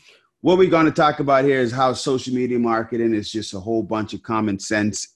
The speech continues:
And what we'll do is help you understand what to look for when you're hiring a, a marketing company to do your marketing for you. So I wanna start, I'm gonna just jump right in, um,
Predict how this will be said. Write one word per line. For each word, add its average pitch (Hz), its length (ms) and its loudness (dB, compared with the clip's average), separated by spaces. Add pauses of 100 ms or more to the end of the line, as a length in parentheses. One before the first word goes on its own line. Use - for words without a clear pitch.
And 120 480 2
what 131 240 -4
we'll 117 220 -2
do 127 260 -2
is 113 300 -4 (180)
help 131 140 -4
you 139 100 2
understand 120 460 0
what 123 160 -2
to 123 80 -6
look 117 260 -4
for 117 320 -2
when 110 160 -2
you're 110 140 -2
hiring 110 380 -4
a, 101 160 -6 (180)
a 98 60 -14
marketing 107 500 -6
company 90 500 -8
to - 80 -14
do 101 120 -4
your 107 100 -2
marketing 110 420 -2
for 82 140 -14
you. 71 160 -8 (420)
So 147 140 2
I - 20 6
wanna 185 220 2
start, 160 320 2
I'm 139 160 -2
gonna 156 80 0
just 139 120 -4
jump 131 220 0
right 123 160 0
in, 120 260 -4 (1700)
um, 101 400 -8